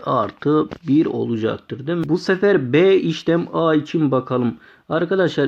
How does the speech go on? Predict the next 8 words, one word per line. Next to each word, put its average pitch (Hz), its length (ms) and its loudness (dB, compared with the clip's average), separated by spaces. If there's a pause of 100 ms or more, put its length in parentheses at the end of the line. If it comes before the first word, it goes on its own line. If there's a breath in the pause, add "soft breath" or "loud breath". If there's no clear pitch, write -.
X'in 175 500 0
yerine 113 560 2
B 117 60 2
yazalım. 170 760 2 (260 soft breath)
Y'nin 170 540 4
yerine 131 440 4 (160)
A'yı 151 360 4
yazalım. 117 520 2